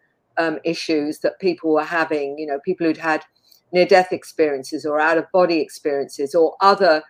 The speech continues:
anomalous kinds of experiences, which got me to broaden my focus more and more on what I call the multi-, multi-dimensional nature of, uh,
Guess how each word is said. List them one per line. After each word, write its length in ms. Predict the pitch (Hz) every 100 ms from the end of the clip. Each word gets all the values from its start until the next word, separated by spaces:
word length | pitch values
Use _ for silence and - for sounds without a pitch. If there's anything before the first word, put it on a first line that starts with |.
| _ _ _
anomalous 640 | 180 175 170 170 165 151 -
kinds 380 | - 170 160
of 80 | 139
experiences, 1040 | 151 - - 190 185 160 - 151 139 139
which 260 | 170 160 -
got 220 | 170 165
me 120 | 175 170
to 140 | 156
broaden 560 | - 180 185 185 170 160
my 260 | 156 151
focus 800 | 156 - 196 233 - 135 - - _ _ _ _ _
more 340 | 165 180 190 175
and 120 | 170
more 300 | 170 160 151
on 200 | 151 151 147
what 200 | 165 156
I 100 | 151
call 240 | - 156
the 80 | 156
multi-, 560 | 151 165 180 - - 156 _ _ -
multi-dimensional 1000 | 180 190 190 165 160 160 156 - 151 143
nature 440 | 151 165 - -
of, 320 | - 160 151 _ _ _ _ _ _
uh, 320 | 160 156 139